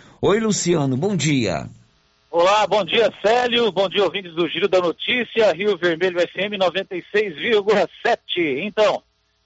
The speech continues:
Speaker 2: tô aqui na Copercil. Hoje é dia de sorteio. O sorteio agora são vários prêmios. E agora, no mês de julho, hoje mais precisamente, um celular e uma T V de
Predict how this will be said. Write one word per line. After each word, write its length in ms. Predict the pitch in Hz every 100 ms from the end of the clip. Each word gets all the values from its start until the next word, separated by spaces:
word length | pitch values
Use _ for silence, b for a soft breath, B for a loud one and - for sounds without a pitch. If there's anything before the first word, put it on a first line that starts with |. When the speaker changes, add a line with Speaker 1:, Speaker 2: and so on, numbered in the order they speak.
| _ -
Speaker 2:
tô 60 |
aqui 180 | 185 214
na 100 | 220
Copercil. 580 | 214 240 240 233 175 156
Hoje 200 | 170 202
é 40 |
dia 160 | 185 226
de 100 | 190 -
sorteio. 460 | 254 - 180 147
O 40 | 113
sorteio 340 | - 131 180
agora 260 | 160 185 185
são 180 | 202 175
vários 460 | 131 196 233 220 -
prêmios. 520 | 180 190 240 240 247 - _ _ _ _ _ -
E 100 | 196
agora, 300 | 170 196 185
no 120 | 180
mês 240 | 190 175
de 140 | 165 151 -
julho, 360 | 254 254 165 117 - -
hoje 340 | 202 208 165
mais 260 | 175 180 -
precisamente, 960 | 175 165 160 190 175 247 240 247 226 - _ _
um 160 | 220 254
celular 680 | - 233 202 165 175 233 220 _ _ _
e 80 | 202
uma 160 | 214
T 180 | 208 185
V 180 | 135 208
de 160 | 196